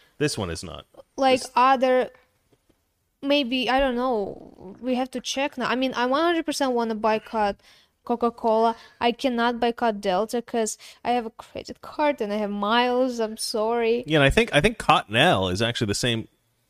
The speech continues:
Speaker 1: the, the toilet paper.
Speaker 2: Yeah.
Speaker 1: Or, no, no, no, no, it's not Cottonelle. It's another one. Cottonelle's what we use, but there's another one that, uh, I think it's, uh,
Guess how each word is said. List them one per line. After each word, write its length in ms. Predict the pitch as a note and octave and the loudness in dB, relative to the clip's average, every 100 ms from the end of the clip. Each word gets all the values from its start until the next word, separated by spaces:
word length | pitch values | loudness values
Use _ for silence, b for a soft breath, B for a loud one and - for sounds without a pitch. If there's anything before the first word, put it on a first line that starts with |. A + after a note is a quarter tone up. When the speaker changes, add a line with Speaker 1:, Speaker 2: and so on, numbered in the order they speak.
| _ | _
Speaker 1:
the, 240 | G#2 G2+ F2 | -2 -2 -2
the 100 | F2+ | -4
toilet 260 | - D#3 A#2+ | 2 4 4
paper. 420 | F2 E2+ F2 - _ _ _ _ - | 2 -2 -4 -8 _ _ _ _ -6
Speaker 2:
Yeah. 160 | C4+ | 2
Speaker 1:
Or, 180 | - C#4 C3+ | 2 2 2
no, 120 | C#3+ | 2
no, 120 | C3+ | 2
no, 160 | A#2 A2+ | 0 -4
no, 140 | B2 | -6
it's 120 | A#2 | -6
not 140 | D3 - | -8 -6
Cottonelle. 440 | G#2 B1+ C2+ G#1 | -8 -8 -12 -12
It's 120 | F2 | -12
another 280 | G2 F#2+ F#2+ | -10 -8 -6
one. 220 | D#2+ D#2 F2 _ _ _ _ _ _ _ _ _ - - | -8 -10 -14 _ _ _ _ _ _ _ _ _ -20 -8
Cottonelle's 380 | G#2 E3 D3+ B2 | 0 0 2 2
what 140 | A2 F2 | 0 0
we 120 | G2+ | 0
use, 460 | F2+ C#2+ C#2+ - - | 0 -4 -8 -10 -8
but 80 | G#2 | -2
there's 180 | G#2 G2 | -2 0
another 240 | G#2+ A2 | 0 0
one 280 | G2+ F#2 F2+ | 0 -2 -4
that, 340 | F#2 F#2 - | -4 -6 -6
uh, 220 | F2+ F2 - | -6 -6 -6
I 80 | F#2+ | -6
think 240 | A#2 G2+ | -6 -6
it's, 220 | D#2+ - | -6 -6
uh, 220 | E2 D2 | -6 -6